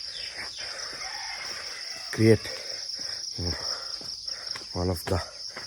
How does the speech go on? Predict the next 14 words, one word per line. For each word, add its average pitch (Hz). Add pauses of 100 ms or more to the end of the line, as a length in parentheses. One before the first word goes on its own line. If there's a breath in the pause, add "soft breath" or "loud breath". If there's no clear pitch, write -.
(180)
benchmark 95 (140)
from 87 (800 loud breath)
other। 85 (1000 loud breath)
So, - (1500 loud breath)
বেরিয়ে 90
পড়া। 107 (1300 loud breath)
আহ, 101 (3750 loud breath)
অনভ্যাসে 113 (200)
যেভাবে 101 (720 loud breath)
বিদ্যা 95
নাশ 95
হয় 101
কথা 90
আছে, 90